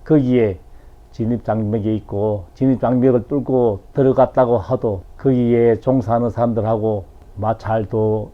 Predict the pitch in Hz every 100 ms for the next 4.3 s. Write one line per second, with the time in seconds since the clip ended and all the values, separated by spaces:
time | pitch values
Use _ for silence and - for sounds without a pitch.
0 | - 110 - 117 123 110 110 - 98 -
1 | - - 143 139 120 95 - - - -
2 | - 135 127 120 123 117 110 104 104 127
3 | 143 123 123 110 120 113 98 110 113 104
4 | 92 101 101